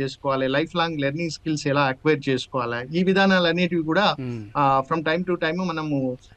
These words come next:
Speaker 1: మన సిలబస్ లోనే కాకుండా ఓరియంటేషన్ లో కూడా విద్యార్థి యొక్క ప్రొఫెషనల్ కోర్సెస్ లో ఎలాంటి విధానాలను అవలంబిస్తే వాళ్ళు ఆ కోర్సుకు సంబంధించిన విధానాలలో నిష్ణాతులు అవుతారనే విధానాన్ని కూడా మనం, ఆ, time to time incorporate చేయడం జరుగుతుంది. So
Speaker 2: Okay,
Speaker 1: ఖచ్చితంగా,
Speaker 2: sir. Hmm.
Speaker 1: ఆ, ఈ విధానము,
Speaker 2: Yes, sir.
Speaker 1: ఆ,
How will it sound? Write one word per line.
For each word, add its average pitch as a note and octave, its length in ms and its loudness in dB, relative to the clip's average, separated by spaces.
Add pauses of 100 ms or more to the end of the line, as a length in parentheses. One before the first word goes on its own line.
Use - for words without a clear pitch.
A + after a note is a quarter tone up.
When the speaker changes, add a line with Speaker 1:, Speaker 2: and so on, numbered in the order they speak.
Speaker 1:
మన C#3+ 80 2
సిలబస్ G3+ 440 2
లోనే F3+ 240 4
కాకుండా D3+ 640 0
ఓరియంటేషన్ F#3 680 2
లో D#3+ 80 2
కూడా C#3 240 -2
విద్యార్థి F3 500 0
యొక్క E3+ 280 0
ప్రొఫెషనల్ F3+ 540 -2
కోర్సెస్ E3 480 -4
లో F#3+ 140 0
ఎలాంటి E3+ 400 0
విధానాలను E3 580 0
అవలంబిస్తే E3 680 -2 (320)
వాళ్ళు F3+ 400 4
ఆ D#3+ 120 6
కోర్సుకు F#3 360 0
సంబంధించిన E3 600 -2
విధానాలలో D3+ 760 0
నిష్ణాతులు F#3 600 0
అవుతారనే D3 440 2
విధానాన్ని C#3 500 -2
కూడా C#3+ 200 -2
మనం, D#3 320 -2 (340)
ఆ, C#3 140 4
time D#3 260 2
to F3 120 2
time D#3 180 0
incorporate E3+ 720 2
చేయడం D3 280 -2
జరుగుతుంది. C#3+ 560 -4
So C#3+ 60 4
Speaker 2:
Okay, D3+ 80 6
Speaker 1:
ఖచ్చితంగా, G#3 500 2
Speaker 2:
sir. A3+ 220 -6
Hmm. A#2 200 -8
Speaker 1:
ఆ, D#3 200 4
ఈ F3 240 -2
విధానము, F#3 560 0
Speaker 2:
Yes, D3+ 80 -8
sir. B2 220 -4
Speaker 1:
ఆ, D3 200 2